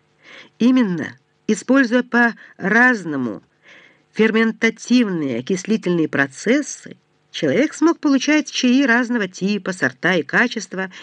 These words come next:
из одного и того же сырья. Основных ферментов чая три, а всего свыше десяти. Главные из них — полифенолоксидаза, пероксидаза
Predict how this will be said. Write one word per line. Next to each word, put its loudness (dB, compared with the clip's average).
из 2
одного 2
и 0
того -6
же -10
сырья. -14
Основных 2
ферментов -2
чая 0
три, 0
а 0
всего 0
свыше 0
десяти. -10
Главные 0
из -6
них — 0
полифенолоксидаза, 0
пероксидаза 0